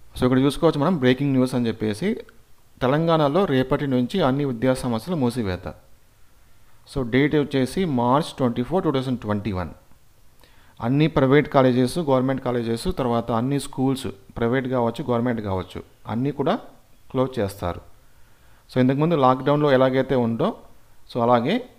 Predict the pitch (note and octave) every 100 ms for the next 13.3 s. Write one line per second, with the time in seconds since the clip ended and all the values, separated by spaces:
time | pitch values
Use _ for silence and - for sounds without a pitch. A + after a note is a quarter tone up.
0 | - B2+ B2 A2 G2 F#2 F2+ E2+ E2 -
1 | - _ _ - B2 C#3 D3 C#3+ G#3 -
2 | - B2 D#3 E3+ E3 C#3+ C#3 C#3+ B2+ A2
3 | G3+ - - - A#2+ C3 C#3 D3+ D3 G#3+
4 | D3 C#3 G2+ F2 - - _ - - _
5 | _ - - - - - - - - -
6 | C3+ B2+ D3 D3 C3+ C3+ C#3 B2+ C#3 A3
7 | A4+ C#3 A#2+ A#2+ - - A#3+ - - _
8 | - _ - - C3+ D3+ F3+ E3+ D#3 C3+
9 | C3+ C#3 G3 C3+ B2 G2+ F#2 E2+ - C#3+
10 | F#3+ - - C#3 D3 C#3+ C3 C3+ B2+ A#2+
11 | A#2 B2 A#2+ C3 A#2+ B2 A#2 B2 - _
12 | _ - - - B2 C3+ C3+ D#3+ G#3+ B2
13 | A2 F2